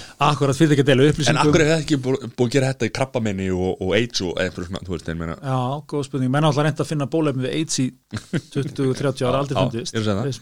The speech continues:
Speaker 1: eins merkilegt að það er.
Speaker 2: Ég er bara að
Speaker 1: En
Speaker 2: hugsa,
Speaker 1: hérna
Speaker 2: ég er bara að hugsa, sko, þú setur þetta marka
Speaker 1: Þetta,
Speaker 2: eftir
Speaker 1: þetta,
Speaker 2: ár,
Speaker 1: þetta er nefnilega
Speaker 2: eftir
Speaker 1: ótrúlega
Speaker 2: ár
Speaker 1: Já.
Speaker 2: og sérð ekkit,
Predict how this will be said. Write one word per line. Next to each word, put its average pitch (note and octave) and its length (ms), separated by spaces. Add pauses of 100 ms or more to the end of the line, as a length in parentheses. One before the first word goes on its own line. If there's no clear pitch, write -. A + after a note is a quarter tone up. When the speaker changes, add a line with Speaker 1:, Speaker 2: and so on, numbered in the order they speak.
(120)
Speaker 1:
eins A#2+ 180
merkilegt C3 260
að A2 80
það G#2+ 140
er. - 80 (760)
Speaker 2:
Ég A2 140
er C3+ 80
bara C3 100
að D3 40
Speaker 1:
En D#3+ 60
Speaker 2:
hugsa, - 100
Speaker 1:
hérna A#2+ 40
Speaker 2:
ég C#3+ 80
er F3 40
bara D3+ 140
að D3+ 60
hugsa, C#3+ 140
sko, C3 320 (1200)
þú D3+ 140
setur E3+ 260
þetta C#3+ 120
marka F#3 180
Speaker 1:
Þetta, D3 100
Speaker 2:
eftir D#3 140
Speaker 1:
þetta, F3+ 100
Speaker 2:
ár, C3 100
Speaker 1:
þetta D#3+ 120
er E3+ 80
nefnilega D#3 240
Speaker 2:
eftir F3+ 160
Speaker 1:
ótrúlega E3+ 200
Speaker 2:
ár D#3 120 (120)
Speaker 1:
Já. D3+ 100 (460)
Speaker 2:
og A2 80
sérð G3 440
ekkit, C3+ 180